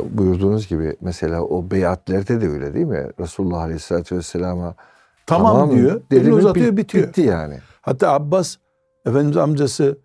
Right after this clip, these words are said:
Speaker 2: ne diyor o zaman radıyallahu anh? "Yani bu adam sizin başınızı belaya sokacak, ona göre imza atın buraya." diyor, değil mi?
Speaker 1: Evet, evet, evet.
Speaker 2: Ya çok korkunç bir şey hocam
Speaker 1: "Niye
Speaker 2: bu.
Speaker 1: söz verdiğinizin farkında mısınız?" diyor ama onlar da farkındayız, sonuna kadar diyor.
Speaker 2: Ama Efendimiz
Speaker 1: Adeta.
Speaker 2: sallallahu aleyhi ve sellem de onlara güveniyor.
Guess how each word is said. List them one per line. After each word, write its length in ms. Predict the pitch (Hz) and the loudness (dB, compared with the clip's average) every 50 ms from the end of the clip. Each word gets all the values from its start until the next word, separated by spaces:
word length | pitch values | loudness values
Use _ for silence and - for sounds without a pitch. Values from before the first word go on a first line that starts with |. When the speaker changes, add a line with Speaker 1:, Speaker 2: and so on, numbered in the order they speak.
| _ _ _ _ _ _ - - | _ _ _ _ _ _ -4 -2
Speaker 2:
ne 200 | 139 156 165 151 | 0 0 0 0
diyor 200 | 190 175 165 147 | 2 2 2 2
o 80 | 123 | 2
zaman 380 | 117 113 120 110 107 101 123 135 - _ _ _ _ - - | 2 0 0 0 0 -4 -4 -6 -10 _ _ _ _ -4 -2
radıyallahu 540 | 113 107 113 117 110 107 110 110 107 107 117 131 120 | -2 0 2 2 2 2 2 0 0 -2 -2 -4 -6
anh? 80 | 120 107 - _ _ _ _ _ _ - | -6 -6 -8 _ _ _ _ _ _ -2
"Yani 260 | - 135 196 214 208 185 | 0 0 2 2 2 2
bu 120 | 214 220 | 2 2
adam 280 | 214 208 196 220 202 165 | 2 2 0 0 -2 -2
sizin 220 | 180 214 196 175 | -2 -2 0 0
başınızı 380 | 196 180 156 208 196 185 196 185 | 0 0 0 0 -2 0 0 2
belaya 280 | 180 175 190 208 208 | 2 2 2 2 2
sokacak, 380 | 196 220 208 170 147 190 170 156 | 2 0 0 0 0 -2 0 2
ona 220 | 147 156 180 190 | 2 2 2 2
göre 220 | 190 214 220 220 220 | 2 2 2 2 2
imza 260 | 214 196 196 208 185 | 2 2 2 2 2
atın 300 | 165 - - 151 135 120 | 2 0 0 0 0 2
buraya." 300 | 120 123 113 104 104 92 | 2 0 0 0 0 0
diyor, 200 | 104 104 107 104 | -2 -2 0 0
değil 120 | 151 202 | 0 0
mi? 60 | 240 - - | 0 0 0
Speaker 1:
Evet, 120 | 104 95 - | -2 -4 -4
evet, 340 | - 92 90 90 85 - - - | -4 -4 -2 -4 -4 -8 -14 -14
evet. 340 | 71 80 87 82 - _ - - | -12 -10 -10 -12 -12 _ -12 -10
Speaker 2:
Ya 100 | 120 101 | -10 -10
çok 220 | - - 135 - | -4 -6 -6 -4
korkunç 440 | - 117 117 110 - 151 170 - - | -2 -4 -4 -4 -4 -6 -6 -6 -8
bir 40 | 190 | -8
şey 160 | - 196 196 | -6 -2 0
hocam 160 | 165 127 117 110 | 0 0 2 2
Speaker 1:
"Niye 100 | 110 120 | 2 2
Speaker 2:
bu. 40 | 117 | 0
Speaker 1:
söz 280 | - - 113 107 104 | 2 0 0 0 2
verdiğinizin 460 | 110 110 110 107 117 113 110 107 120 110 | 2 2 2 2 0 -2 -2 -2 -2 -4
farkında 500 | - - 110 101 - 117 113 117 147 185 | -2 -2 -2 -2 -2 -6 -2 0 0 0
mısınız?" 420 | 185 131 - 120 107 98 85 90 | 0 -2 -4 -4 -6 -6 -6 -2
diyor 160 | 113 147 196 | 0 0 0
ama 140 | 226 240 226 | 2 0 0
onlar 260 | 196 175 165 180 175 185 | 0 2 2 2 2 2
da 60 | 196 | 2
farkındayız, 680 | - 180 156 139 - 156 156 160 170 156 143 175 190 | 2 2 0 0 0 -2 -2 0 2 2 2 2 0
sonuna 480 | - - - - - 190 170 165 170 151 | -4 -12 -12 -4 -2 0 2 2 0 0
kadar 340 | - 107 98 98 - 101 80 | 0 -2 -2 -2 -4 -6 -8
diyor. 320 | 80 87 87 87 - _ _ _ _ - | -6 -8 -8 -8 -10 _ _ _ _ -2
Speaker 2:
Ama 200 | 139 139 170 156 | 0 2 4 2
Efendimiz 280 | 151 139 139 - 165 190 196 - - | 4 2 2 2 2 2 0 2 2
Speaker 1:
Adeta. 40 | 220 | 2
Speaker 2:
sallallahu 240 | 196 196 196 190 180 | 4 4 4 4 2
aleyhi 120 | 175 156 | 2 0
ve 40 | 135 | -2
sellem 220 | 180 175 175 170 | -2 -2 0 0
de 40 | 180 | 0
onlara 360 | 170 147 151 151 156 156 151 | 2 2 2 2 2 2 2
güveniyor. 600 | 147 123 135 143 139 143 143 139 127 120 117 123 | 2 2 2 2 2 4 2 2 2 0 0 -2